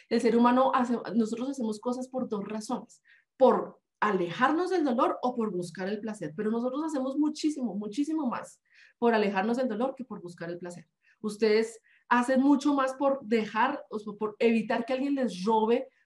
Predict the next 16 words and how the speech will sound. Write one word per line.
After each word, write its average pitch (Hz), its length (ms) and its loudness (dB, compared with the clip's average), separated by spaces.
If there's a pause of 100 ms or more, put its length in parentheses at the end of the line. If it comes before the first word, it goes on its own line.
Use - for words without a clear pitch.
(140)
mil 254 380 8
dólares 254 440 2
que 240 100 -6
tengan 214 300 -4
ahí 220 80 -2
guardados 214 360 -4
en 233 80 -4
la 208 100 -8
casa 208 240 -10 (260)
a 233 120 2
por 214 160 2
ir 202 120 0
a 220 40 2
buscar 196 500 -4
ya 226 240 4
mismo, 247 520 4